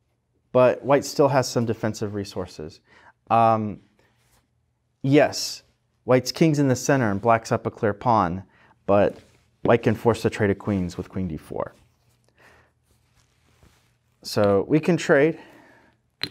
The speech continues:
And I think a good approach for black here is to play h five and be ready to take, um, the d file.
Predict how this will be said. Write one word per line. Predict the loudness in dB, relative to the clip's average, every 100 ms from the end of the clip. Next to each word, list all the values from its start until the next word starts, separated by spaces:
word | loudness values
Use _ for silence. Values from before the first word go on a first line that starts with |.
| _ _ _ _
And | 0
I |
think | 2 4
a | 4
good | 4 4
approach | 2 2 0
for | 0
black | 2 2 2
here | -4
is | -4
to | -6
play | -4 -2 -2 -4
h | -8 -6
five | -2 -2 -4 -8 _ _ _ _ _ _ _ _ _ _ _ _ -6
and | 0
be | 2
ready | 4 4 4
to | 0
take, | 0 -2 -2 -14 _ _ _ _
um, | -4 -4 -4 -8
the | -8
d | -2 0
file. | 0 -2 -2 -4